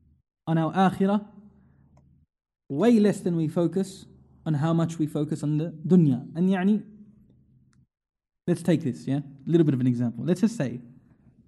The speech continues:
you had, I, I had fun when I was typing this one up. I was thinking about it, I had a bit of a laugh. Now, if you had a job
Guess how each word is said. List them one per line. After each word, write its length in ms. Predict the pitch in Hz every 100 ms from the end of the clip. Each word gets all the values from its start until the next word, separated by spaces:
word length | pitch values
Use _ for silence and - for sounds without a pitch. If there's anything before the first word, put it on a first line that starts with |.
| _ _ _ _
you 140 | 156 131
had, 200 | 139 135
I, 160 | 156 143 -
I 60 | 139
had 220 | 156 -
fun 200 | 165 147
when 120 | 135
I 20 |
was 100 | 131
typing 280 | 139 - 135
this 140 | 127
one 120 | 127 120
up. 60 | - 131
I 40 |
was 100 | 143
thinking 280 | 175 139 151
about 220 | 139 139
it, 100 | 131
I 20 |
had 120 | 143 143
a 60 |
bit 120 | 139
of 80 | 131
a 40 | 131
laugh. 220 | 127 127 - - - - _
Now, 260 | 156 147 120 - - - _ _ _ _ _ _ _ _ _
if 120 | - 214
you 120 | 240
had 80 | 247
a 80 |
job 400 | 170 175 160 170